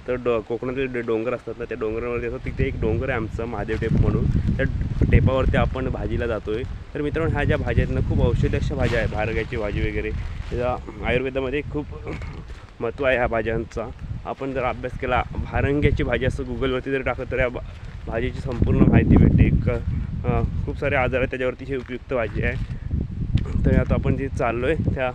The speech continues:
महादेव टेपावरती आणायला. तर या डोंगरावरती जायला आपल्याला इकडून वाट काढत काढत जायचं आहे. तसं काही अजून गवत झालं नाही, फुल नॉर्मल गवत आहे.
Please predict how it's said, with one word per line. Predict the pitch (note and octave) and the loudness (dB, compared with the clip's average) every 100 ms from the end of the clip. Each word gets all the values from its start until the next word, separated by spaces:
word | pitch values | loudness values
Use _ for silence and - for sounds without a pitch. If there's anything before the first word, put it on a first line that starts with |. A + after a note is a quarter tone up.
| - | -4
महादेव | A#2+ A#2 | -2 0
टेपावरती | A#2+ B2 A#2+ A#2 | 0 0 0 0
आणायला. | B2 A2 A2 A#2+ - - - - - - - - - - - - C3+ | -2 -2 0 -2 -2 -6 -6 -12 -10 -12 -12 -14 -12 -10 -6 -4 0
तर | |
या | C3+ C3+ | 2 4
डोंगरावरती | C3 B2 B2 C3+ C3+ | 2 2 2 2 4
जायला | C3+ A#2+ A#2+ | 6 6 6
आपल्याला | B2 A#2+ B2 | 2 2 -2
इकडून | B2 A#2 B2+ C3 B2+ - | -2 -2 -2 -2 -4 -4
वाट | A#2+ A#2 | 0 0
काढत | - A#2 A#2 | 0 -2 0
काढत | B2 A#2+ A2+ | 0 0 0
जायचं | A2 G#2+ - B2 | 2 2 0 -2
आहे. | C3+ | -2
तसं | - - - - | -6 -18 -16 -6
काही | C#3 | -2
अजून | B2 C3 | -2 -2
गवत | A#2+ B2 | 2 2
झालं | A#2+ G#2+ A2+ B2+ | 2 0 0 -2
नाही, | B2+ | -4
फुल | - A#2 C#3+ - - - - | -4 -6 -6 -12 -20 -12 -4
नॉर्मल | A#2 A2 A#2+ C3+ | 2 2 2 2
गवत | A#2 A2 G2+ | 4 2 2
आहे. | G#2+ | 2